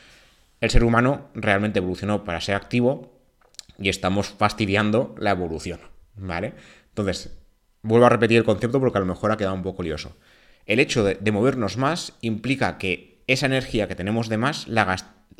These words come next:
se la quitemos a los procesos perjudiciales, como es almacenar grasa. Almacenar grasa, es per-, a-, aparte de que es perjudicial, necesita energía para poder almacenarse. O sea, ese,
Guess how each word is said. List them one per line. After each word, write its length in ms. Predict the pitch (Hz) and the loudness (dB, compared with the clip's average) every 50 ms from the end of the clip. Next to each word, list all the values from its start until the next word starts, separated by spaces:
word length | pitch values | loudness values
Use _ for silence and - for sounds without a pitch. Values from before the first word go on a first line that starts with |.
| - 113 | -16 -12
se 180 | - - - 113 | -4 2 2 4
la 100 | 107 98 | 4 4
quitemos 640 | - 107 - - 147 156 143 101 85 - - - - - - - - _ _ - | 0 -2 0 2 2 2 2 0 -4 -6 -10 -14 -18 -20 -20 -20 -20 _ _ -4
a 100 | - 107 | -2 -2
los 120 | 101 - | -2 0
procesos 340 | - 98 87 120 113 117 113 | -2 -4 0 0 0 0 0
perjudiciales, 840 | 120 110 - - 120 113 107 104 - 127 131 143 156 208 233 - - - - - | -4 -6 -4 -2 0 0 0 2 2 4 4 4 2 0 -4 -8 -14 -16 -12 -2
como 320 | - 113 113 107 92 92 | 0 0 2 2 2 0
es 300 | 104 117 - - - - _ - | 0 -2 -2 -4 -8 -12 _ -8
almacenar 420 | 87 90 82 80 90 92 98 98 | -8 -6 -6 -6 -4 -4 -4 -2
grasa. 360 | 95 104 120 127 - 160 139 - | 0 -2 -2 -2 -2 -6 -6 -6
Almacenar 460 | - 87 92 90 - 92 92 101 101 | -6 -4 -4 -4 -4 -4 -4 -2 -2
grasa, 440 | 98 104 117 120 - 98 82 80 - - - - - _ - | -2 -2 -2 -2 -2 -4 -6 -6 -10 -18 -20 -20 -20 _ -6
es 160 | - 104 - | -6 -6 -4
per-, 240 | - 98 98 - - - | -4 -6 -6 -8 -12 -12
a-, 120 | 76 87 | -8 -8
aparte 360 | - - 95 95 98 95 113 | -8 -6 -2 -2 0 0 0
de 20 | 104 | 0
que 40 | 110 | 0
es 60 | 107 | -2
perjudicial, 460 | - 107 101 101 104 98 90 - 107 117 | -2 -4 -4 -2 -2 -2 0 0 0 0
necesita 320 | 131 123 127 - - 110 | 0 0 0 0 2 2
energía 600 | 107 104 95 - - - 107 101 95 87 76 - - - _ _ - | 0 0 0 -2 -2 0 2 2 2 2 0 -4 -10 -20 _ _ -2
para 260 | 98 92 90 85 76 | 0 0 0 0 -2
poder 180 | - 87 87 78 | -4 -4 -4 -4
almacenarse. 480 | 78 80 76 - 101 143 185 - - | -4 -6 -8 -8 -8 -8 -8 -8 -10
O 60 | - | -10
sea, 180 | - - 76 76 | -8 -6 -6 -6
ese, 320 | 78 - 98 98 95 - | -4 -4 -2 -2 -4 -4